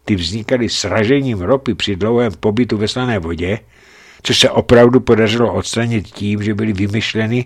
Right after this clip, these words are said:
a aplikovány nové metody odstraňování ropy z vodní hladiny při různých katastrofách tankerů. Nyní vědci zjistili, že i mořské ryby mají ve svých tělech spoustu mikroplastů.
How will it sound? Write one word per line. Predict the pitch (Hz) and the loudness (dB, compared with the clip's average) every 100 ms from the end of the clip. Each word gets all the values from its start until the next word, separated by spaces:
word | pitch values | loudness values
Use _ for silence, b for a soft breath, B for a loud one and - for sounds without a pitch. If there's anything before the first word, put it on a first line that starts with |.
| - | -4
a | 104 | -4
aplikovány | - - - 135 131 135 131 127 127 | 0 0 2 0 4 4 4 4 0
nové | 117 120 123 127 110 | 2 4 8 8 6
metody | 101 101 - 113 127 127 B B B B | 0 -2 0 2 2 0 B B B B
odstraňování | - 135 - 123 117 123 123 123 123 110 | -2 -2 2 0 2 4 4 2 2 2
ropy | 101 101 123 | 2 2 0
z | 101 | 2
vodní | 110 113 110 | 0 0 -2
hladiny | 95 101 110 117 120 B B | 0 0 0 0 -2 B B
při | - 131 | 2 4
různých | 113 110 95 117 | 4 0 -2 -6
katastrofách | - 110 92 113 127 131 110 - | -2 -2 0 -4 2 2 2 -4
tankerů. | 92 87 85 92 92 104 120 _ B B B B B B | -8 -8 -4 -4 -2 -6 -10 _ B B B B B B
Nyní | 110 165 202 | 0 4 4
vědci | 175 180 - 185 | 6 4 4 -2
zjistili, | 147 175 - - 101 85 80 _ b b b | 0 0 0 0 0 0 -6 _ b b b
že | - | 0
i | 139 160 | 2 2
mořské | 143 180 180 - - 175 165 | 4 4 2 0 2 4 4
ryby | 135 170 147 | 4 4 4
mají | 120 117 110 | 2 2 2
ve | 101 147 | 2 2
svých | - 131 120 - | 0 0 -2 0
tělech | 127 131 123 - _ | 2 2 0 -6 _
spoustu | - - - 151 160 - - 151 | -6 -6 0 0 0 -8 -8 -6
mikroplastů. | 139 147 - 135 110 92 87 - - 73 62 | -2 -2 2 2 2 0 -2 -4 -10 -14 -14